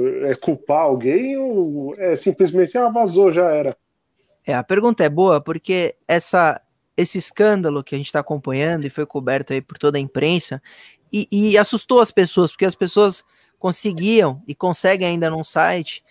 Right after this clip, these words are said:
Speaker 2: fazer uma pesquisa e ver todo um rol dos dados que foram vazados nesse vazamento único, porque a gente tem tantos outros pra trás que com certeza deve ter o dado de um ou outro lá. E aí, por exemplo, no meu tem dados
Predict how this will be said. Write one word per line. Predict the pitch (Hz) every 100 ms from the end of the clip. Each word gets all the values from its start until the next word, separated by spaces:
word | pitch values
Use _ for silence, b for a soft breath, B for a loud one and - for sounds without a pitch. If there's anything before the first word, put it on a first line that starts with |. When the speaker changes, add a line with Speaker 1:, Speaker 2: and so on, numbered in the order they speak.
| b b b
Speaker 2:
fazer | 156 170
uma | 165
pesquisa | 170 - 208 202
e | 202
ver | 185 190
todo | - 220
um | 254
rol | 226 190 180 208 240
dos | 220 165 208 185
dados | 190 190 -
que | 214
foram | - - 196 190
vazados | 190 180 202 202
nesse | 202 208 240
vazamento | 220 214 208 220 240 254
único, | 254 208 175 151
porque | -
a | 175
gente | 180
tem | 208 202
tantos | - 233 269 226 175
outros | 202 226
pra | 370 175
trás | - 180 214 -
que | -
com | 156 175
certeza | 180 165 185 175
deve | 165 170
ter | -
o | 165
dado | 156 151 160
de | 147
um | 165
ou | 170
outro | 165 - 185
lá. | 156 135 B B B B B B
E | 175
aí, | 175 226
por | 262 208
exemplo, | 185 180 196
no | 202
meu | 185 202 277 220 139
tem | 175 185 165
dados | 175 226 -